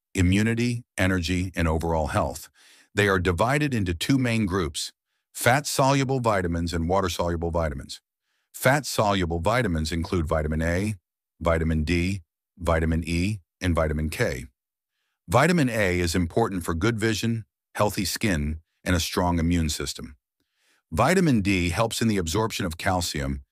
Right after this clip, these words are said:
and keeps our bones and teeth strong. Vitamin E works as a powerful antioxidant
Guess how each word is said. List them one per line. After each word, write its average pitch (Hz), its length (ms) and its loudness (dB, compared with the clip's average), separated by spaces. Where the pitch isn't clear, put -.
and 87 140 2
keeps - 260 0
our 90 100 2
bones 85 320 2
and 80 140 -2
teeth 98 180 -2
strong. 67 500 -4
Vitamin 139 500 2
E 117 220 2
works 101 320 -2
as 87 100 -2
a 85 60 0
powerful 120 480 -2
antioxidant 92 800 -2